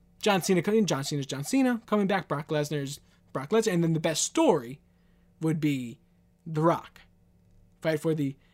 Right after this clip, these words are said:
head of the table. Roman Reigns might be the head of the table, but The Rock is for the people's table. How about that? <laughs> Let me write one time. Let me write one time. But no, uh, I, I, I would,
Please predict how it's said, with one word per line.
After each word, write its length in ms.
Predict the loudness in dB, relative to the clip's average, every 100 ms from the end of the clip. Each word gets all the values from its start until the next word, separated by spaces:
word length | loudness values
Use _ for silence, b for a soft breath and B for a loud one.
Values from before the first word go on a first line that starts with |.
| b
head 160 | 0
of 80 | 0
the 80 | -2
table. 440 | 0 -2 -2 -12 _ _ _ _ _ _ -6
Roman 340 | -2 0 0
Reigns 380 | -2 -2 -2 -4
might 240 | -4 -4
be 280 | -4 -4 -6 b b
the 100 | -8
head 160 | -4 -2
of 60 |
the 60 | -4
table, 420 | -4 -4 -4 -6
but 240 | -10 -12 -14 b b b b -10
The 120 | -2
Rock 340 | 0 0 -4
is 280 | -6 -6 -10 -20 b b
for 180 | -6 -4
the 80 |
people's 340 | 2 0 0 -8
table. 300 | -10 -8 -8
How 80 | -8
about 180 | -8
that? 220 | -12 -14 -12
<laughs> 760 | -8 -6 -6 -2 -2 -2 -8 -6
Let 100 | -2
me 120 | 0
write 260 | -2 -6 -8
one 160 | -4 -2
time. 320 | 0 -2 -2
Let 100 | 0
me 80 | 2
write 260 | 4 2 0
one 160 | -6
time. 300 | -6 -8 -10 -14 B B B B B
But 160 | 2 2
no, 240 | 2 -2 b b b -4
uh, 300 | -2 0 -2 0
I, 80 | -2
I, 60 | -2 -14 -6
I 200 | 0 2
would, 340 | 4 2 -2